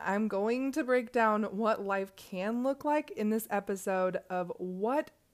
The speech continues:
Does It Mean to Live Fulfilled? First off, I want to say you are so not alone on this one at all. I have been there,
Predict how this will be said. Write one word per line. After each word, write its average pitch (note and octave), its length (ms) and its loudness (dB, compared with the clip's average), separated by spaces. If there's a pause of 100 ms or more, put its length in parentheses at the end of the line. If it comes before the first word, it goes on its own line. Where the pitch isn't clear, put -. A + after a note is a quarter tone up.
(140)
Does A#3 280 -2
It C#4 120 -2
Mean F#3+ 420 -4 (100)
to - 120 -4
Live F3+ 320 0
Fulfilled? G3 540 -4 (1900)
First B3+ 340 0
off, G#3 340 4
I A3+ 120 4
want A#3+ 160 4
to B3+ 80 4
say C4 260 4
you C4 240 4
are B3+ 180 6
so B3 920 8
not A3 360 4
alone G3+ 480 8
on G3+ 160 4
this A3 240 0
one A3 240 4 (100)
at F#3+ 220 4
all. F3 380 2 (380)
I G3 180 4
have A3 240 2
been G#3 220 4
there, G3+ 320 2